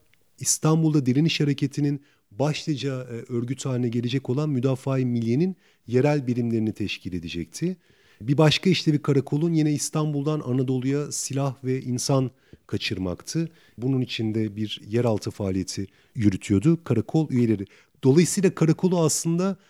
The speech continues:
İstanbul'da ortaya çıkan direniş hareketinin karargahı olarak, merkez komitesi olarak görmekte fayda var. Ve bu teşkilat, bu çerçeve içinde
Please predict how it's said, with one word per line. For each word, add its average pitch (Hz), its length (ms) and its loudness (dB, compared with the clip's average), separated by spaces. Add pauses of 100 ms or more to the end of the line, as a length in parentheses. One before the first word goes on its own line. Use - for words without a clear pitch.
(240)
İstanbul'da 160 580 0
ortaya 139 340 0
çıkan 160 420 -4
direniş 139 340 -2
hareketinin 135 500 -2
karargahı 143 580 4
olarak, 110 440 0
merkez 117 400 0
komitesi 113 440 -4
olarak 107 320 0 (320)
görmekte 117 480 6
fayda 131 420 4
var. 160 240 0 (280)
Ve 123 180 -4
bu 180 300 2
teşkilat, 117 580 -2
bu 170 340 0
çerçeve 139 480 0
içinde 123 540 2